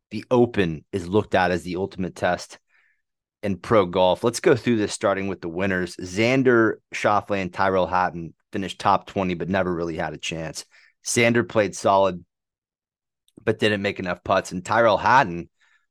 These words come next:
was in contention through thirty-five holes and then made a nine, a nine on the par five eighteenth on Friday afternoon. Uh, he made a nine. Uh, you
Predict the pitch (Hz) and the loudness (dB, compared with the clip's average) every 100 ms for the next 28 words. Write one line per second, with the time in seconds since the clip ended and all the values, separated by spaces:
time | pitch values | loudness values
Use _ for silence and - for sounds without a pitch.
0 | _ _ 101 107 120 147 - 107 - 131 | _ _ -2 0 4 2 2 -4 0 -2
1 | 131 104 90 95 110 107 95 104 95 90 | -2 -6 -8 -4 0 0 0 0 0 2
2 | 117 107 90 - 98 104 101 104 87 80 | 2 2 0 -6 -6 -4 0 0 -2 -4
3 | 85 107 101 76 80 - _ _ 113 101 | -2 0 0 -4 -14 -20 _ _ -2 -2
4 | 92 90 95 123 90 82 78 - _ - | -4 0 2 4 2 -2 -10 -16 _ -6
5 | 104 95 - 113 110 - 104 95 98 92 | -4 -4 2 4 4 4 2 2 0 -4
6 | - 104 90 90 85 95 92 92 87 82 | -6 -8 -4 -6 -4 -2 0 0 -4 -6
7 | - 80 85 82 80 - _ _ _ _ | -10 -10 -10 -12 -14 -18 _ _ _ _
8 | _ 101 101 98 120 135 123 104 92 - | _ -2 -2 0 0 2 4 2 0 -4
9 | - _ _ 92 92 87 107 | -18 _ _ -6 -6 -6 -12